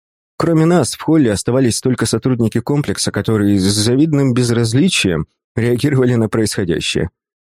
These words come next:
Словно отряды бронированной пехоты появлялись на территории рекреационной зоны каждый день.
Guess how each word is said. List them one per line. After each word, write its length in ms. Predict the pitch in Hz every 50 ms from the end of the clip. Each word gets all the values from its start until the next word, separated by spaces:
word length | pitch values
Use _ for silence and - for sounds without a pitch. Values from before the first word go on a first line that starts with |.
| _ _ _ _ -
Словно 440 | - - 196 196 190 165 143 135 135
отряды 360 | 127 151 147 143 139 117 117
бронированной 580 | 95 113 113 120 127 120 113 107 107 107 104
пехоты 380 | 98 - 120 - 160 156 - 123
появлялись 560 | - 127 117 120 113 135 139 139 127 123 -
на 100 | 120 113
территории 520 | - 127 113 117 113 - 131 123 117 110 101
рекреационной 580 | 113 107 - 127 113 113 - 127 123 117 110
зоны 300 | 107 113 139 143 143 131
каждый 420 | - - - 135 156 170 165 175 170
день. 280 | 180 151 87 69 82